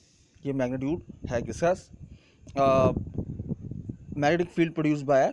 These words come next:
current carrying conductor, straight carrying conductor, अ, स्ट्रेट, जो जिसका कि, अ, डायमेंशन स्ट्रेट है। Now, in fact, the magnitude of the magnetic field is same, और जो मैग्नीट्यूड है मैग्नेटिक फील्ड की वो भी सेम है for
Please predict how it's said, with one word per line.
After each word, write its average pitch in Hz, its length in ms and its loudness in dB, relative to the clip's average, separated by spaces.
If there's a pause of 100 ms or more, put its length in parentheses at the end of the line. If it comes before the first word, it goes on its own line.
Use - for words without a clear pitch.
current 135 260 2
carrying 135 260 -2
conductor, 123 420 -2
straight 160 300 -2
carrying 131 240 -2
conductor, - 500 -8
अ, 117 60 0
स्ट्रेट, 127 280 -4
जो 120 180 -4
जिसका 139 380 0
कि, 143 360 -4 (500)
अ, 123 140 4
डायमेंशन 131 400 0
स्ट्रेट 127 300 -6
है। 135 180 -6 (380)
Now, 127 200 -2 (2000)
in 185 120 0 (100)
fact, 208 340 6
the 170 240 4
magnitude 180 340 2
of 185 180 6
the 170 100 4
magnetic 160 420 0
field 156 140 2
is 147 220 -4
same, 107 160 -10 (800)
और 135 320 2 (120)
जो 135 120 -6
मैग्नीट्यूड 147 460 0
है 156 60 6
मैग्नेटिक 143 300 -2
फील्ड 135 180 -6
की 151 60 -4
वो 143 80 -2
भी 160 120 -2
सेम 127 240 -6
है 107 120 -12 (420)
for 156 60 4